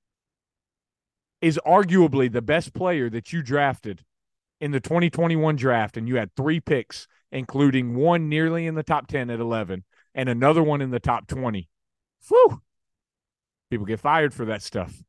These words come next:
for dropping the ball like that. But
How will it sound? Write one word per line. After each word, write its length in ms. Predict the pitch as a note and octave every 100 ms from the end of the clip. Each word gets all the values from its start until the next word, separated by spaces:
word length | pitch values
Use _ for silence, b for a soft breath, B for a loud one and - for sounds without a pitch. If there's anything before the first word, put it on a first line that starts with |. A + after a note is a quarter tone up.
| _ _ _ _ _ _ _ _ _ _ _
for 80 | B2
dropping 340 | A2+ A2+ G#2
the 60 | G#2
ball 220 | G#2 G2
like 180 | F#2 F2
that. 200 | F2+ - _ _ _ _ _ _ _ _ _ _ _ _ _ _ _ _ _ _ _
But 240 | C3 D#3